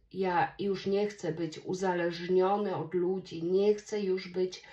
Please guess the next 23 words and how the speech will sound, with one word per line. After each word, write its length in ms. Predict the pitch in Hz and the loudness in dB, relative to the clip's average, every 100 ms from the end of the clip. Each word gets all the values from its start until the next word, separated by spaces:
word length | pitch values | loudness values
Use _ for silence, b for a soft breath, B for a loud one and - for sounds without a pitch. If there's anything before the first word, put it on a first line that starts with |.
| B B B B - | B B B B 2
właśnie 420 | 190 202 208 185 | 4 4 2 2
manipulowany, 1300 | 190 196 202 196 202 202 180 180 185 190 190 175 147 | 4 4 2 0 0 2 2 2 2 4 4 4 4
dręczony. 1040 | 160 185 190 185 - 202 190 185 160 151 | 2 0 0 -2 0 2 2 2 2 2
Moja 300 | 165 185 185 | 0 2 2
dusza 360 | 190 208 - 190 | 0 -6 -6 -6
się 200 | - 185 | -4 -2
męczy 540 | 175 175 185 - 190 196 B B B - | 2 2 0 -2 -8 -8 B B B -18
w 100 | - | 4
tym 300 | 220 233 233 | 8 8 6
otoczeniu, 600 | 196 196 190 196 196 190 | -4 -4 -4 -2 -2 -4
w 80 | |
którym 360 | - 202 196 190 | -6 -8 -4 -2
jestem. 600 | 196 180 - 147 131 139 | -2 -4 -8 -10 -10 -10
I 100 | 156 | -8
teraz 380 | - 247 240 180 | -2 0 0 0
już 160 | 180 | -6
jest 240 | 170 160 - | -6 -8 -10
czas, 400 | - 214 208 - b b b b - | -6 -4 -6 -12 b b b b -8
aby 200 | 180 185 | -4 -2
się 160 | - | -4
z 80 | 185 | -4
tym 140 | 185 170 | -4 -4
pożegnać". 760 | 170 160 143 143 123 151 - | -6 -4 -4 -4 -8 -10 -16